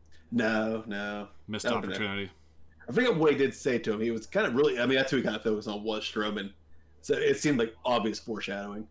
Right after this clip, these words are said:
Speaker 2: Yeah.
Speaker 1: But, uh, I didn't realize McIntyre and him are, like, the same fucking size.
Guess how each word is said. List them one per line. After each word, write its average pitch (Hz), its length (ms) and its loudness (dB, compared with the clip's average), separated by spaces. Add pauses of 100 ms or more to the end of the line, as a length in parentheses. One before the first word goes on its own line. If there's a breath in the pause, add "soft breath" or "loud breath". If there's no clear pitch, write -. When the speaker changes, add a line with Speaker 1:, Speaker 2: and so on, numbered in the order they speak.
(100)
Speaker 2:
Yeah. 98 260 -4 (120)
Speaker 1:
But, 127 100 2
uh, 107 160 2 (200)
I 214 120 2
didn't 233 260 2
realize 117 600 2 (200)
McIntyre 180 560 2
and 117 80 2
him 123 120 0
are, - 20 2
like, 110 120 0
the 101 60 -12
same 135 260 0
fucking 107 280 -8
size. - 460 -10